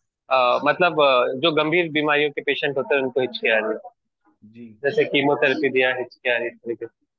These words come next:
Speaker 1: अ, और सर, इसी तरीके से कैल्शियम, मैग्नीशियम, पोटेशियम, ये तीन चीज भी चेक करते हैं। इनमें से अगर कुछ कम हो, तो उसको करेक्ट करें।
Speaker 2: जी। किसी को आदित्य सर से पूछना है कुछ?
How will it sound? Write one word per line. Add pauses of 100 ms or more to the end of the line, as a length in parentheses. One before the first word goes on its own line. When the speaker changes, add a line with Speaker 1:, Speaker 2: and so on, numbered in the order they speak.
(520)
Speaker 1:
अ, (340)
और
सर,
इसी
तरीके
से
कैल्शियम,
मैग्नीशियम,
पोटेशियम,
ये
तीन
चीज
भी
चेक (120)
करते
हैं। (120)
इनमें
से
अगर
कुछ
कम
हो,
तो
उसको
करेक्ट
करें। (680)
Speaker 2:
जी। (1700)
किसी
को
आदित्य
सर
से
पूछना
है
कुछ?